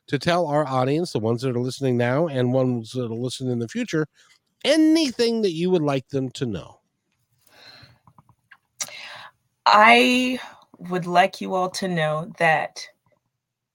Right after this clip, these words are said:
Speaker 2: anything that you desire, anything that you want to achieve, you can do. And I, I don't believe that there are any promises that it won't be difficult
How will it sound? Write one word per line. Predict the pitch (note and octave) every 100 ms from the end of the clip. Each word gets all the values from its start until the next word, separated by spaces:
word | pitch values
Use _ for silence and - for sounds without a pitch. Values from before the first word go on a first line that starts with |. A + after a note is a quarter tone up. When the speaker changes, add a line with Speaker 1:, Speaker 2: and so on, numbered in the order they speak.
| _ _ _ _ _
Speaker 2:
anything | G3 G#3 A3+ - G#3+ G#3+
that | -
you | E3+
desire, | E3 E3 D#3+ F3 F3+ F3+ F#3+
anything | F#3+ F3+ F#3 F#3+ F#3+
that | F3+
you | -
want | E3 F3 -
to | - -
achieve, | - D#3+ - F3+ F3 F3+ E3+
you | F3
can | F3 - D3+
do. | C#3+ D#3+ F3 G#3+ - _ _ _ _ - - - - _ -
And | F3+
I, | E3+ E3+ E3+ E3+ - _ _ _ _ _ -
I | F3+
don't | E3 C#4+ C#4+ _ _ -
believe | F#3 F#3 E3+
that | E3+
there | E3+
are |
any | E3+ D#3+
promises | - F3 F3 F3 F3 E3
that | D#3 D3+ - _ -
it | E3
won't | D#3+ D#3+
be | E3+
difficult | D#3+ D#3+ F#3 - F3 F#3